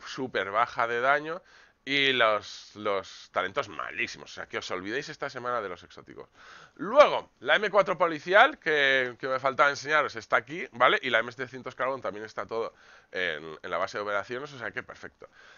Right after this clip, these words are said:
Tenemos una M cuatro policial, que ya sabéis que es parecida a la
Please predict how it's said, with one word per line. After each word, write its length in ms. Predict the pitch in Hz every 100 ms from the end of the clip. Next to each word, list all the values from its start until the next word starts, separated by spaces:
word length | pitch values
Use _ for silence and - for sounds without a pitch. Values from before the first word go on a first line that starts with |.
| _
Tenemos 360 | - 165 156 143
una 140 | 156
M 160 | 156 156
cuatro 300 | 160 151 143
policial, 380 | 160 143 202 151
que 80 |
ya 80 | 107
sabéis 260 | 107 120 -
que 60 |
es 80 | 113
parecida 480 | 120 113 143 131 -
a 140 | 87 87
la 340 | 87 85